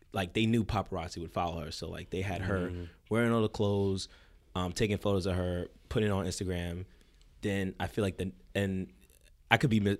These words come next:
Speaker 1: wrong, but just from what I've seen, the next iteration was you had a bunch of models. You had Paris Hilton, who she actually used to work for, which is crazy, dress exactly how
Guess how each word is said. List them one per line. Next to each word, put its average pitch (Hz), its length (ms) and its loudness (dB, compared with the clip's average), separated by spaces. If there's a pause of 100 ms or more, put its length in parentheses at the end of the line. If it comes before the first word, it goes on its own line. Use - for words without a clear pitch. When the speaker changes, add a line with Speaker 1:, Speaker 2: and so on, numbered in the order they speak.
Speaker 1:
wrong, 98 360 2
but 87 220 -6 (280)
just 98 160 -2
from 98 140 -4
what 82 120 -4
I've 87 140 -4
seen, 87 380 -6 (400)
the - 80 -2
next 110 380 2
iteration 92 520 0
was 87 240 -2
you 90 80 -2
had 90 120 0
a 85 60 -2
bunch 85 260 -4
of 82 60 -8
models. 92 600 0
You 92 80 -4
had 85 220 -4
Paris 90 280 -8
Hilton, 95 460 -2
who 92 180 -2
she 98 340 -4
actually 95 260 -2
used 82 100 -10
to 76 60 -8
work 90 280 -6
for, 87 360 -4 (460)
which 92 140 -2
is 90 100 -2
crazy, 90 380 2
dress 98 360 2
exactly 98 600 2
how 95 400 0